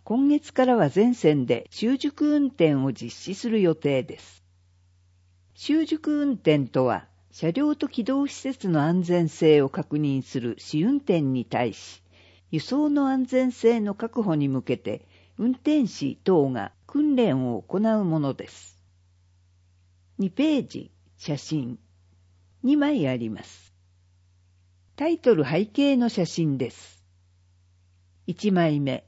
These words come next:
芳賀町工業団地管理センター前。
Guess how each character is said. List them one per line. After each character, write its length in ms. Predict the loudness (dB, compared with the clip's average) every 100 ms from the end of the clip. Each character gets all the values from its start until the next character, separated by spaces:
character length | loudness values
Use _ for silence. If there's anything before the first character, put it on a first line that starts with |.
| _ _ _ _ _ _ _
芳 180 | -10 -2
賀 60 | 0
町 320 | -2 -4 -4
工 240 | 2 4
業 260 | 4 4 2
団 280 | 4 2 0
地 160 | -6
管 260 | -8 -4 0
理 100 | 0
セ 200 | 2 0
ン 100 | 0
タ 280 | 0 2 2
ー 20 |
前。 380 | 0 -4 -6 -14